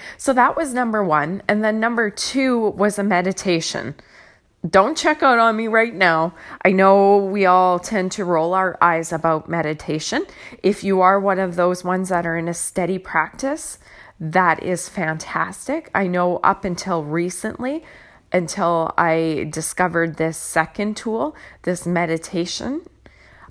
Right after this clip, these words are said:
I wasn't a steady meditator myself.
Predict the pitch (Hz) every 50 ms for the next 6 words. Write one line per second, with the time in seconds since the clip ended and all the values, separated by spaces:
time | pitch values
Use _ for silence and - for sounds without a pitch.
0 | - - - 214 240 254 285 311 320 311 285 254 247 254 262 262 262 - 262 240
1 | 240 233 226 208 - - - - 196 196 185 - - - - - - - 208 196
2 | 185 196 190 180 175 175 170 165 175 175 - - 196 170 165 165 160 160 160 160
3 | 165 - - - 143 135 156 -